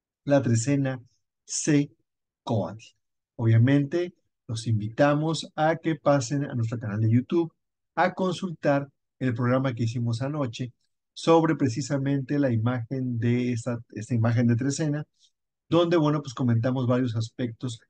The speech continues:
del contexto y de las figuras y el patronazgo particularmente de Xutecutli en esta trecena.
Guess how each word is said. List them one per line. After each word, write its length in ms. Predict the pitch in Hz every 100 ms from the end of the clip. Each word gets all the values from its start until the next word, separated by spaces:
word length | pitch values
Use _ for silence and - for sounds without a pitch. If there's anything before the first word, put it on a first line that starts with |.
| _ _
del 260 | 120 127 117
contexto 840 | 123 110 107 135 110 - 131 117 _ _ -
y 140 | 143
de 120 | 131
las 200 | 120 113
figuras 460 | 113 107 117 120 110
y 40 |
el 120 | 107 101
patronazgo 800 | 110 110 107 104 127 120 113
particularmente 1000 | 113 104 - 113 104 104 104 123 127 120 110
de 120 | 104
Xutecutli 720 | - 143 117 131 120 117 113 - _ _ -
en 160 | 120 123
esta 280 | 127 127
trecena. 560 | 113 101 - 139 139